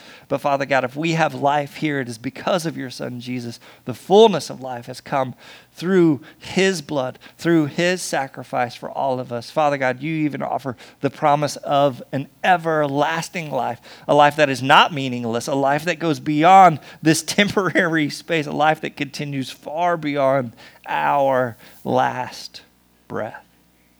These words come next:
So God, as we enter into this time of communion, we remember and celebrate your son.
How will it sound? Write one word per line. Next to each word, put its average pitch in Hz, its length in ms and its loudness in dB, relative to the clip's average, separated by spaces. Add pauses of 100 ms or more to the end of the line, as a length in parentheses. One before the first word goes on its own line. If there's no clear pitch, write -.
(1300)
So - 140 -12
God, 139 200 4
as 127 80 -10
we 147 140 -8
enter 151 220 -4
into 127 140 -8
this 127 180 -12
time 127 240 -8
of 117 100 -18
communion, 131 380 -8
we 131 80 -10
remember 127 540 -6
and 113 120 -12
celebrate 123 460 -4
your 127 120 -12
son. 120 400 -8